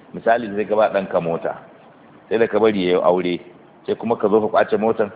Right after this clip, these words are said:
ka, ka kwace. Saboda hakkin wani ya shigo ciki yanzu. Wataƙila ma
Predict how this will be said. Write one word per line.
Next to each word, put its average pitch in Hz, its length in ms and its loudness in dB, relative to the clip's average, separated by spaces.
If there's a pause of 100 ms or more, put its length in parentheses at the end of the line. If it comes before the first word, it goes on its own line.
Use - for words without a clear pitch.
(160)
ka, 101 80 -2
ka 82 120 -2
kwace. - 400 -4 (360)
Saboda 98 300 4
hakkin 110 460 -6
wani 95 200 -6
ya 92 120 -2
shigo 90 280 -8
ciki 101 300 -10
yanzu. 76 240 -8 (600)
Wataƙila 127 440 2
ma 117 140 2